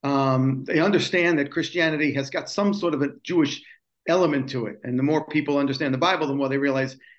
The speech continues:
it's all Jewish, right? It's all, the Bible is written almost entirely by Jews to Jews about Jewish stuff, right? So, um, so there were these two observations, the need for Jews to, to hear the gospel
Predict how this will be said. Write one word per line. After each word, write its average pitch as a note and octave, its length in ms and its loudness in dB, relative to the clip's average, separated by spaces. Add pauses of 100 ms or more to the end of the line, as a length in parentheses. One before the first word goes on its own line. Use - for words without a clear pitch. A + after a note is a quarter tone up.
(100)
it's - 140 -4
all F3+ 220 6
Jewish, B2+ 540 -4
right? C3 280 2
It's - 200 -8
all, C3+ 180 2
the C3 200 -2
Bible D#3 340 2
is B2+ 160 0
written D3+ 180 0
almost D3+ 240 -6
entirely D3 320 -2
by C3 140 2
Jews D3 380 2
to B2+ 100 -12
Jews C3+ 520 0 (200)
about D3 260 0
Jewish D3 500 2
stuff, - 460 -4 (540)
right? C#3+ 280 2
So, C#3+ 380 2 (460)
um, C#3+ 540 2 (120)
so D#3 580 2
there D#3 160 2
were D3+ 100 0
these C#3+ 280 0
two G#3 120 4
observations, D#3 800 0
the C#3 80 -2
need D#3 420 2
for C#3+ 60 -8
Jews D3 480 2
to, C3 280 -2
to C3 180 -6
hear C3 140 2
the B2 80 -4
gospel C3+ 600 -2